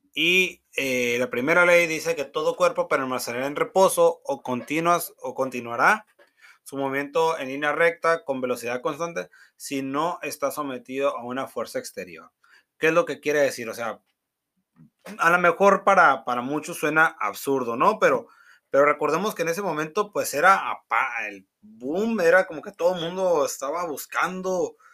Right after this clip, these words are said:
la, las, el, el porqué de las cosas, porque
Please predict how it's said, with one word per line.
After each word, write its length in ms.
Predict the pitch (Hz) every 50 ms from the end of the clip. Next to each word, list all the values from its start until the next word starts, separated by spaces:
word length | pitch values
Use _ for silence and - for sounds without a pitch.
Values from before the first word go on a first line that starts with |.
| _ _ _ _ _ _
la, 300 | - 123 127 123 120 - -
las, 760 | 131 127 123 120 113 110 113 107 - - - - - - _ _ _ _ -
el, 380 | 139 131 123 120 117 113 113 -
el 160 | - 127 120 -
porqué 400 | 127 123 117 110 - 139 160 185
de 80 | 190
las 160 | 170 139 -
cosas, 340 | - - 170 202 196 202 196 -
porque 380 | - 135 127 - 131 120 113